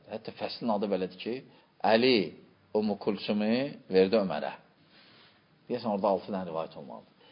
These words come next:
Təbii ki, bu şey, məsələn, müxalifdir. Çünki Ömər olan sahabələr üçün aydındır ki, ən dəhşətli düşmənləri Ömərdir. Və s. Lakin mövzu başqadır, qardaşlar. Ə, sadəcə demək istəyirəm ki,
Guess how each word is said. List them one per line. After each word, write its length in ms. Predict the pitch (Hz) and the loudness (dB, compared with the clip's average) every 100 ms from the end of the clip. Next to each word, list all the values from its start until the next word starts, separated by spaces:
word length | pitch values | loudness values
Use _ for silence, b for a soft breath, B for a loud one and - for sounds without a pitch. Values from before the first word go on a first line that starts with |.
| b b - | b b -8
Təbii 180 | 95 104 | -4 -4
ki, 80 | 104 | -4
bu 80 | 95 | -8
şey, 180 | - 95 | -6 -6
məsələn, 340 | 85 87 87 | -6 -8 -8
müxalifdir. 560 | 92 90 87 - - 69 - - - - - _ _ - | -2 0 0 -2 -8 -10 -12 -14 -18 -20 -20 _ _ -20
Çünki 220 | - - - | -20 -14 -8
Ömər 240 | 90 101 98 | -2 0 0
olan 320 | 85 90 98 - | -2 -2 -4 -6
sahabələr 500 | - 82 87 104 104 | -8 -6 -4 -4 -4
üçün 180 | - 95 | -4 -2
aydındır 340 | 92 104 85 | -2 -4 -8
ki, 160 | - 67 67 76 - | -8 -10 -10 -14 -6
ən 160 | 113 104 | -2 -2
dəhşətli 440 | 95 - 92 104 | -2 -4 -8 -8
düşmənləri 480 | 98 - 92 98 131 | -10 -6 -4 0 2
Ömərdir. 380 | 127 120 92 - - _ _ - | 4 4 2 -8 -14 _ _ 4
Və 80 | 185 | 8
s. 200 | 165 117 131 | 10 10 8
Lakin 320 | 117 101 127 131 B B B 117 | 2 0 -4 -6 B B B 2
mövzu 260 | 110 120 | 4 8
başqadır, 460 | 110 - 113 95 92 | 6 8 4 4 2
qardaşlar. 480 | - 76 - 87 90 - b b b b b _ | -4 -10 -8 -8 -10 -18 b b b b b _
Ə, 160 | - 71 | -6 0
sadəcə 400 | 135 143 117 113 92 - | 6 6 6 0 0 -2
demək 240 | 113 113 | -2 0
istəyirəm 280 | - 104 92 | 0 -2 -2
ki, 140 | 110 | -4